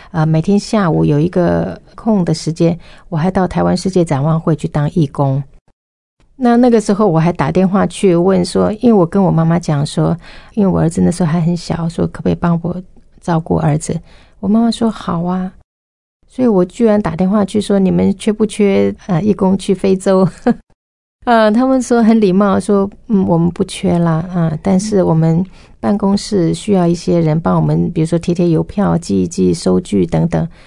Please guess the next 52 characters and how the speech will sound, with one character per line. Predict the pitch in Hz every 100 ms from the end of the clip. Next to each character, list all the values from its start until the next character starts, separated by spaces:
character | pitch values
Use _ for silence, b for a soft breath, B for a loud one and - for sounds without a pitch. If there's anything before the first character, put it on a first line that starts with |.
| b b b
我 | 226
说 | 254
我 | 269
很， | 262 233 226 202
很 | 214
愿 | 233 285 285
意 | 269
啊， | 233 220
那 | 233
我 | 175 156
去 | - 233
啊。 | 208 202 202 b b b b
我 | - 185
就 | 190 220
去， | - 233
我 | 214
不 | 190 247
晓 | 262
得 | 196 208
为 | 254 240
什 | - 175
么 | 147
哈， | 165 160
我 | 160
就 | 165 226
非 | - - 277 285
常 | 277 208 202
非 | 233
常 | 220 190
想 | - 156
去， | 170
天 | 175 - 254
天 | 254 247
都 | 247
想 | 240 151 151
去， | - 196 165 B B B B
连 | 196 202
台 | 170 175
风 | 202 202
天 | 202 208 196
他 | 202
们 | 196
不 | 185
用 | 185 185
上 | - 185 170
班， | 180 165
我 |
都 | 156 208
还 | 170
会 | 170 185
跑 | - 156
去。 | 160 - 156